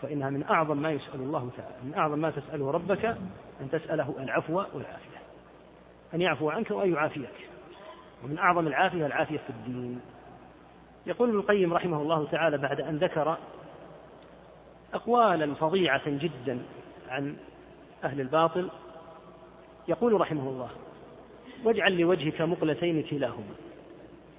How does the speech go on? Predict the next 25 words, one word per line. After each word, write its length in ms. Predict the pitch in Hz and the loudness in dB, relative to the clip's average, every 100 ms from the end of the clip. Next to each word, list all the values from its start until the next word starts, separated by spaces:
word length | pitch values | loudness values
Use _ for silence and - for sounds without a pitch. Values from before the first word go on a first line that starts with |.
| - | -6
من 120 | 165 | 0
خشية 300 | 180 214 208 190 | 4 4 4 4
الرحمن 540 | 170 160 165 170 151 | 2 2 4 4 4
باكيتان، 840 | 139 156 - 151 - 156 147 147 156 - - - - - - - | 4 4 2 -2 -2 -2 -2 -4 -8 -14 -18 -18 -18 -20 -16 0
لو 200 | 202 277 | 2 4
شاء 260 | 202 190 | 2 2
ربك 440 | 165 165 147 143 160 | 2 2 0 -4 -4
كنت 320 | - 202 160 | -2 -2 0
أيضا 300 | 160 180 151 | -2 0 0
مثلهم، 540 | 143 175 156 143 202 | 0 0 0 -2 -2
فالقلب 380 | 185 185 208 190 | -4 -2 0 0
بين 240 | 151 180 147 | -2 -2 -4
أصابع 440 | 139 - 180 147 | -6 -8 -8 -6
الرحمن." 300 | 156 147 - - - - - - - - - - | -8 -8 -12 -16 -20 -20 -20 -20 -20 -20 -12 -6
يقول: 220 | - 175 | -2 2
"هؤلاء 360 | 202 196 190 | 4 4 4
الذين 300 | 170 160 165 | 2 0 0
يضلون 500 | 160 151 151 143 123 110 - - - - - - - | 0 2 0 0 -4 -6 -14 -18 -18 -20 -20 -10 -2
وينقلبون، 640 | 165 175 165 160 147 214 226 | 0 2 2 2 2 0 0
لو 100 | 240 | -2
شاء 240 | - 151 | -2 -2
الله 160 | 170 220 | -2 -2
لكنت 280 | 247 233 175 | -2 2 2
واحدا 320 | 143 143 135 | 2 0 -4
منهم." 300 | 123 117 | -6 -8